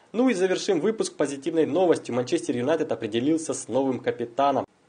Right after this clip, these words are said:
После ухода Уэйна Руни тренерам пришлось пораздумывать над этим вопросом. Новым лидером команды назначен тридцатипятилетний Майкл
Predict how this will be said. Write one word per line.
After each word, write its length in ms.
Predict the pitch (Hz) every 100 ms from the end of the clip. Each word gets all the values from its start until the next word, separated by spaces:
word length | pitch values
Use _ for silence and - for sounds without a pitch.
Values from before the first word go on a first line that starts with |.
| _
После 280 | 247 240 190
ухода 380 | 170 185 156
Уэйна 340 | 131 151 135 135
Руни 220 | 214 220
тренерам 480 | - 160 175 165 135
пришлось 340 | 123 - 143
пораздумывать 800 | 147 131 123 104 110 160 147 127
над 140 | 110
этим 180 | 123 127
вопросом. 560 | 113 110 - 131 - 104
Новым 300 | 165 214 165
лидером 340 | 196 175 160
команды 360 | 143 143 151 143
назначен 460 | 123 120 147 147
тридцатипятилетний 960 | 131 120 120 - - - 110 139 143 127
Майкл 440 | 107 120 120 -